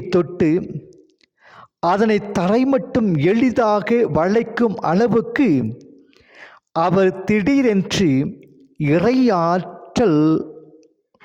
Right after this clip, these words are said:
மேலே உயர்த்தப்பட்டார். திடீரென்று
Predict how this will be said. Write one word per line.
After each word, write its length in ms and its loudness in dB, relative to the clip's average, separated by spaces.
மேலே 520 2
உயர்த்தப்பட்டார். 1000 -4
திடீரென்று 760 0